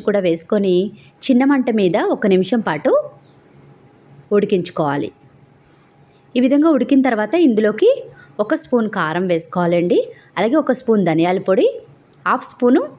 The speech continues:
జీలకర్ర పొడి కూడా వేసుకొని బాగా కలుపుకొని, రెండు కప్పుల దాకా వాటర్ కూడా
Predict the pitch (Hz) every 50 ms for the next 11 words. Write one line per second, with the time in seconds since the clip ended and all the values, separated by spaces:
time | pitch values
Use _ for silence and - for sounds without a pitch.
0 | _ - 165 196 196 190 - 220 208 - 220 202 202 - 202 190 175 170 165 165
1 | - 208 202 262 440 466 262 156 156 147 143 165 185 262 302 294 262 220 190 190
2 | 185 - - 196 190 220 302 494 587 - - _ _ _ _ _ _ _ _ _
3 | _ _ _ _ _ _ _ - - 233 247 262 - - - 254 - - 233 247
4 | 226 185 180 175 170 - 294 480 605 622 - - - - - - - - - -
5 | 170 175 175 175 180 196 190 185 180 240 415